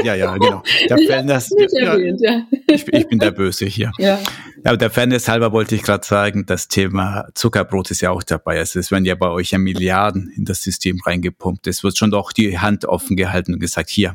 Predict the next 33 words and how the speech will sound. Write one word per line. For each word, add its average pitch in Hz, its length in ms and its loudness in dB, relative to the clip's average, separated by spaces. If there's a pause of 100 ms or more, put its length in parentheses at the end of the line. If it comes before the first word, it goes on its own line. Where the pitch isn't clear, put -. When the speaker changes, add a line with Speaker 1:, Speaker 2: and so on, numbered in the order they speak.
Speaker 1:
wir 101 160 0
helfen 101 300 0
euch 98 180 -2
bei 101 100 0
der 95 100 0
Digitalisierung, 98 800 -2
incentivieren 104 640 0
das. 101 240 -6 (400)
Aber 104 520 0
wenn 98 280 -2
ihr 95 80 0
nicht 95 220 -2
in 101 100 2
einer 95 240 -2
X - 240 -4
Jahren, 104 340 0 (200)
ähm, 113 400 -2
digital 101 420 -2
unterwegs 98 460 -2
seid, 95 260 -2
dann 101 160 0
kommt - 220 -4
wieder 90 140 -2
die 87 120 -2
Peitsche, 90 420 -2
dann 87 200 -2 (200)
werdet 92 300 0
ihr 87 80 0
zum - 140 -4
Beispiel 85 320 -2
weniger 92 320 0
Vergütung 90 480 -6
bekommen." 104 400 -12